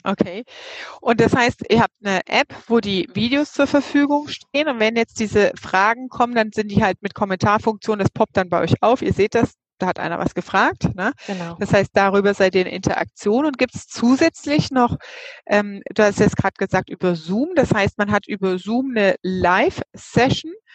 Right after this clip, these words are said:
Speaker 1: mit dem Personal Trainer über Video?
Speaker 2: Kommt drauf an, wie es, wie es notwendig ist. Also das geht oder halt auch einfach gerade am Eingang, am Start, äh, per Zoom oder wa-, welchem Medium auch immer, dass man quasi so ein Eingangsgespräch macht, um überhaupt so ein Gefühl für seinen Kunden zu bekommen. Weil ganz oft, ähm, haben wir die ja gar nicht live gesehen.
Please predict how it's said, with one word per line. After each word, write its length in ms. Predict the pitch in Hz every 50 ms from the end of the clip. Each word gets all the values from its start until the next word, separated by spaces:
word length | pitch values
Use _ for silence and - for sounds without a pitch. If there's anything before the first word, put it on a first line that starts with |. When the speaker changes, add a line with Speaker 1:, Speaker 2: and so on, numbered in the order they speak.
| - - - - _
Speaker 1:
mit 220 | - 220 247 254 -
dem 160 | 320 311 294
Personal 600 | - - 277 269 285 285 - 285 277 277 262 262
Trainer 520 | - - - 240 226 226 247 262 294 320 403 427 _ _ _ _ _ _ _ _ _ -
über 300 | - 254 262 254 277 254
Video? 160 | 220 240 302 349
Speaker 2:
Kommt 140 | 359 339 370
drauf 200 | 294 294 269 -
an, 260 | - 294 302 302 269
wie 100 | 294 285
es, 140 | 277 - -
wie 80 | 285
es 120 | 285 269 -
notwendig 380 | 294 294 - 262 214 196 175 196
ist. 100 | 185 196
Also 220 | 208 208 226 226
das 280 | 220 254 277 - - -
geht 420 | - 262 277 320 415 - - - -
oder 260 | 254 269 277 277 269
halt 180 | 269 262 -
auch 120 | - 254 254
einfach 360 | - 240 247 247 262 247 -
gerade 320 | - 220 220 226 233 240 -
am 140 | 220 226 -
Eingang, 440 | - 220 226 247 269 269 262 269
am 120 | - - 240
Start, 440 | - - - 214 208 233 277 277 -
äh, 240 | - 247 240 233 226
per 280 | - - 247 247 240
Zoom 300 | 220 214 240 254 254 254
oder 260 | - - 233 233 226 214
wa-, 180 | 220 226 233 -
welchem 360 | 202 220 226 233 - 233 226 220
Medium 340 | 226 240 220 226 226 226
auch 180 | - - 214 -
immer, 260 | - - 262 277 262 226
dass 140 | 226 - 240
man 220 | 226 226 226 214
quasi 360 | - - 220 208 220 214 233
so 120 | 214 226 226
ein 160 | 220 220 214
Eingangsgespräch 960 | - - 208 214 226 233 240 240 226 - - 220 - - - 190 185 180 -
macht, 200 | 180 175 - -
um 80 | 202 202
überhaupt 220 | 202 208 214 -
so 80 | - 240
ein 80 | 226
Gefühl 320 | 220 233 - - 240 240 240
für 140 | - 254 226
seinen 220 | 220 214 208 208
Kunden 340 | - - 240 226 214 226 208
zu 100 | - 202
bekommen. 300 | 185 180 - 180 180 185
Weil 100 | 185 180
ganz 220 | 196 196 202 208 -
oft, 240 | - 220 - -
ähm, 260 | - 214 202 208 214 214
haben 160 | 220 214 220
wir 100 | 226 214
die 120 | 214 214
ja 100 | 214 208 202
gar 180 | 202 196 202
nicht 140 | 214 220 -
live 260 | 208 196 196 208 - -
gesehen. 320 | 220 190 220 226 202 160